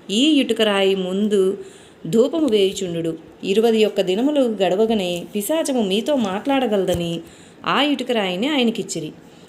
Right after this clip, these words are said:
ఆ విధముగా శాస్త్రి ఇరువది ఒక్క రోజులు చేసెను. ఆ పిశాచము ఆ స్త్రీని ఆవేశించి, పిశాచయోని ప్రాప్తించిన విధము, తాను ఆ స్త్రీని పీడించుటకు గల కారణము సవిస్తరముగా వివరించి,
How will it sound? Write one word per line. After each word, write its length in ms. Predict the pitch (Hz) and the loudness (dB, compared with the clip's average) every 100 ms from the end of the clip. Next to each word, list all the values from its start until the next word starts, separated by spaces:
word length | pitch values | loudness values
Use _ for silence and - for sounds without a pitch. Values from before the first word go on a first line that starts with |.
| - | -12
ఆ 200 | - 180 | -6 -2
విధముగా 480 | 240 247 240 202 196 | 0 2 2 2 -2
శాస్త్రి 500 | 185 165 175 - 175 | -2 -4 -4 -4 -4
ఇరువది 600 | 180 214 202 220 214 202 | -2 -2 0 2 2 2
ఒక్క 180 | 196 - | -2 0
రోజులు 300 | 165 165 226 | 0 2 2
చేసెను. 460 | 262 208 175 165 160 - - | 2 0 0 -6 -6 -12 -6
ఆ 140 | 170 | -4
పిశాచము 580 | 165 160 160 208 226 202 | -4 -4 -2 -2 0 -2
ఆ 160 | 196 180 | -2 -2
స్త్రీని 460 | 170 165 170 233 | -4 -4 0 0
ఆవేశించి, 800 | 226 151 190 214 214 208 302 - - - - - - | 0 0 0 0 0 -2 -2 -4 -6 -16 -20 -16 -2
పిశాచయోని 720 | 226 262 311 320 285 262 247 | -2 0 0 0 2 2 2
ప్రాప్తించిన 640 | 220 190 175 - 269 262 240 | 0 -2 -4 -2 0 0 0
విధము, 520 | 170 165 202 185 175 - - | 0 -2 -2 -4 -6 -8 -4
తాను 240 | 254 277 | -2 0
ఆ 60 | 240 | -2
స్త్రీని 400 | 202 202 240 285 | -2 -2 0 0
పీడించుటకు 640 | 220 233 277 285 269 240 | 0 0 0 -2 -2 -2
గల 220 | 226 202 196 | -2 0 -2
కారణము 880 | 190 160 180 214 180 175 175 - - - - | -4 -4 -2 -2 -2 -6 -8 -16 -20 -20 -8
సవిస్తరముగా 720 | - 254 330 - 285 269 220 196 | -2 0 0 0 2 4 4 2
వివరించి, 680 | 170 185 220 202 180 180 | 2 2 2 0 -2 -4